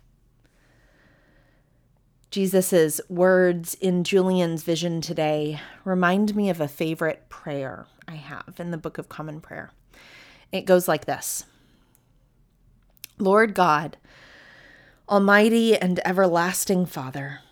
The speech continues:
you have brought us in safety to this new day.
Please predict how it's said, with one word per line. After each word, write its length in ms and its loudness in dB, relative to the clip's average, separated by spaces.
you 160 2
have 140 0
brought 280 4
us 320 0
in 240 -2
safety 680 -2
to 140 -6
this 360 -2
new 320 0
day. 500 -8